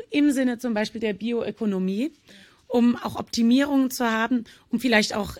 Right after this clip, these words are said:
Energiedichten zu erhöhen, auf einer begrenzten Fläche dann auch erreichen zu können. Das heißt, und, ähm,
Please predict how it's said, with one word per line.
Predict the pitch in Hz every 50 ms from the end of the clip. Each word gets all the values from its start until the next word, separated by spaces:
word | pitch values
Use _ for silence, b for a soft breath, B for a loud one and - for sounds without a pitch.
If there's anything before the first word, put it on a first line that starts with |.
| - _ -
Energiedichten | 233 220 220 220 180 226 240 233 - 285 302 277 - - - 247 226
zu | - - 247
erhöhen, | - 185 185 165 226 285 269 202 147 - b b b b b b
auf | b - -
einer | - 220 208 208 196
begrenzten | 202 208 - 214 208 220 208 - 202 185
Fläche | - 202 190 196 - - 190
dann | 202 180 175
auch | - 170 156
erreichen | - - - - - - - - -
zu | - -
können. | - 185 160 -
Das | - 170 -
heißt, | 247 240 247 262 - - - b b b b b b b b b b b b _ _ _ _
und, | - 226 226 220 208 214 -
ähm, | 196 185 185 185 185 185 180 - - -